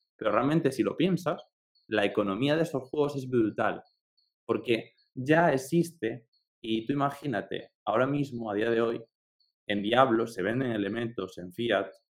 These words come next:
se venden objetos, ¿y cuál es el punto de fricción ahí? Las divisas entre países. Hay, hay muchísimos problemas en estos juegos, que hay mercados, digamos, black markets, que se venden estos tipos de ítems,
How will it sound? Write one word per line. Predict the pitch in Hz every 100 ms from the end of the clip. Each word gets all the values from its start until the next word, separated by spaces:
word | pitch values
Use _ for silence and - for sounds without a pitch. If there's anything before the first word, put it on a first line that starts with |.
| _
se | - 95
venden | 101 113 120
objetos, | 101 98 - 120 113 101 - _ _ _ _ _ _ _ _
¿y | 113 107 -
cuál | 151 151
es | 170 160
el | 147
punto | 151 143 135
de | 123
fricción | 123 113 - - 131
ahí? | 120 139 - _ _ _ _ _ _
Las | 120 117 117
divisas | 117 135 165 98 98
entre | 98 98 95
países. | 95 90 - - _ _ _ _ - _ _ _ _ _ -
Hay, | 135 147
hay | 135 160
muchísimos | 175 175 151 127 117
problemas | - 113 151 107 107
en | 110
estos | - 113
juegos, | - 123 117 -
que | 92
hay | 110
mercados, | 104 98 101 101 - - _
digamos, | 90 92 95 - _ - - -
black | 95 -
markets, | 104 98 101 87 92 - - _ _ -
que | 95
se | 95
venden | 98 95
estos | 95 - -
tipos | 92 90
de | 90
ítems, | 107 95 95 -